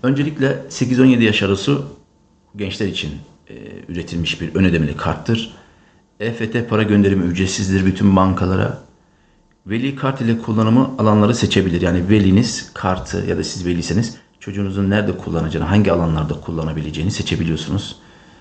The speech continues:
Orada işte mobil uygulamada söylüyor işte mesela sosyal, spor, işte, e, e, alışveriş, online oyun hepsini kendiniz kategorize edebiliyorsunuz, seçebiliyorsunuz. Fiziki ve dijital kart uygulaması var.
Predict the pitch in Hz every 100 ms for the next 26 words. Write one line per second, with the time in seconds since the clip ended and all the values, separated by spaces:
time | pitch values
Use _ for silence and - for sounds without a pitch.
0 | _ _ - 85 82 85 - 76 - 87
1 | 90 87 85 82 85 98 - 85 76 71
2 | - 67 71 - - - 78 - 85 76
3 | - - - 78 78 - - - - -
4 | 78 69 - - - - - - - 87
5 | - 82 85 - - 76 71 - - -
6 | _ 85 87 85 80 76 78 82 80 78
7 | 76 - - - - - 104 - 90 95
8 | 95 - 98 90 90 82 82 78 78 76
9 | 87 - - 78 80 101 - _ _ _
10 | _ _ - 110 120 131 131 110 101 -
11 | 107 - 107 98 90 85 78 78 117 110
12 | 110 - - -